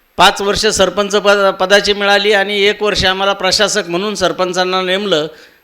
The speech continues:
ते एक वर्ष अधिक मिळालं. आणि निश्चित तालुक्यामध्ये त्यावेळेला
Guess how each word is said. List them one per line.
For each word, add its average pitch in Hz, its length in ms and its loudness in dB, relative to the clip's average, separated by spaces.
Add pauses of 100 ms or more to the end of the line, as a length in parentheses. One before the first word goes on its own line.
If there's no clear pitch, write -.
ते 208 120 6
एक 202 120 0
वर्ष 202 240 0 (320)
अधिक 165 260 -2
मिळालं. 131 340 -4 (1300)
आणि 220 680 2 (1800)
निश्चित 220 400 0
तालुक्यामध्ये 240 600 2
त्यावेळेला 233 640 2